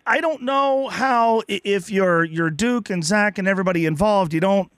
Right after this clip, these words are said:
okay, look, we've, we've taken this as long as we can without, you know, even entertaining, uh, bringing anybody in, and, and I, that can't continue.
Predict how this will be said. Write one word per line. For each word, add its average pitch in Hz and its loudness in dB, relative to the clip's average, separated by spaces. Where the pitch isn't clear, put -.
okay, 180 -2
look, 175 -2
we've, 160 -6
we've 190 -6
taken 208 -4
this 185 -4
as 160 -4
long 180 0
as 143 -6
we 156 -4
can 151 -4
without, 160 0
you 160 -4
know, 143 2
even 165 -2
entertaining, 156 -2
uh, 147 2
bringing 165 2
anybody 151 2
in, 156 0
and, 139 -2
and 139 -4
I, 156 -6
that 190 0
can't 202 0
continue. 175 -2